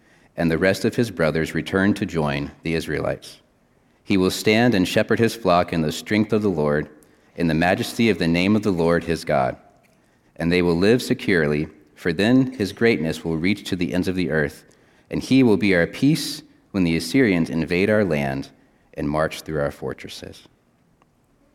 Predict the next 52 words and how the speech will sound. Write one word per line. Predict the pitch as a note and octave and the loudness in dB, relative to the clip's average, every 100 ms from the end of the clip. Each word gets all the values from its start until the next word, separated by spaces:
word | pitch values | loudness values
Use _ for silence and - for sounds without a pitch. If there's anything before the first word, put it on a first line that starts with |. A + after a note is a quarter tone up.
| _ _ _ _ - - _ _ _ _ | _ _ _ _ -20 -20 _ _ _ _
So | - | -2
back | G2 A#2+ D3 | 2 4 4
around | B2+ A2 | 4 4
Thanksgiving, | A2 - E3 C3 F#2 | 2 0 2 2 2
Pastor | G#2+ G2+ G2 | 0 -2 -2
Tom | - B2+ A#2 | 0 2 4
gave | G2 F2+ | 2 2
a | |
message | F2 G#2 - F#2 E2 | 2 2 -2 -4 -2
on | G#2 G#2+ G2 - | 0 2 0 -4
Micah, | D#2+ D2+ - E2 A#2+ - _ _ - F2+ | -2 -2 -2 -2 -2 -8 _ _ -12 -4
and | F#2 | 0
he | G2+ | 2
went | B2+ G2+ | 4 2
into | - G#2 F#2+ F#2 - - | 0 2 2 0 -6 -6
a | |
lot | F2+ G#2 | 0 0
of | F#2 | 2
great | F#2+ E2 | 0 0
detail | F#2+ - F2 | -2 0 0
about | D#2+ D#2+ D#2 | 2 0 -2
the | D#2 | -2
history | F#2 - F#2 E2+ | -2 -4 -4 -2
and | D#2+ | -2
context | F2 E2+ E2 D#2 D#2+ | -4 -4 -4 -6 -6
and | |
background | D2+ D#2 C#2+ D2 C#2 | -2 -2 -2 -4 -4
of | |
the | - | -6
book. | - D2+ - - - - - - | -4 -4 -4 -20 -20 -20 -20 -8
So | D#2+ | 0
I'm | G2+ | 4
not | A#2+ | 4
gonna | A#2+ A2 | 4 2
go | G#2 G#2 | 4 4
into | G#2 - F2+ | 2 2 0
as | E2+ | 2
much | F2+ G#2 - - - F#2 | 2 0 -2 -14 -10 -4
detail | F#2 G2 F2 | -2 0 0
this | E2+ - | -2 0
morning. | D#3 G#2 D2 F2 - - F2 | 2 2 0 -4 -8 -12 -8
I | |
encourage | E2 G#2 G2 F#2 | -4 0 0 0
you | |
to | E2 | -2
look | F2+ F#2+ | -2 -2
up | - | -4
that | F2 | -4
message | D#2 E2+ - F2 | -2 -4 -6 -8
if | E2 - | -8 -8
you | D#2 | -4
want | D#2 D#2 | -4 -4